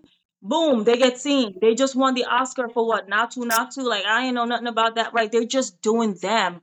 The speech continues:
as opposed to making noise. So just create,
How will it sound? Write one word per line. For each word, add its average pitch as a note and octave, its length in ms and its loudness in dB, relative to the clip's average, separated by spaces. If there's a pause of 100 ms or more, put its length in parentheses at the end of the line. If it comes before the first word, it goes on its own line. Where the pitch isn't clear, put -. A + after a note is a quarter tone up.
(300)
as G3 160 -4
opposed G#3+ 340 0
to G#3 60 -6
making G3 440 -6
noise. F#3 460 -4 (280)
So B3 160 -4
just A#3+ 420 2 (320)
create, G#3+ 640 -2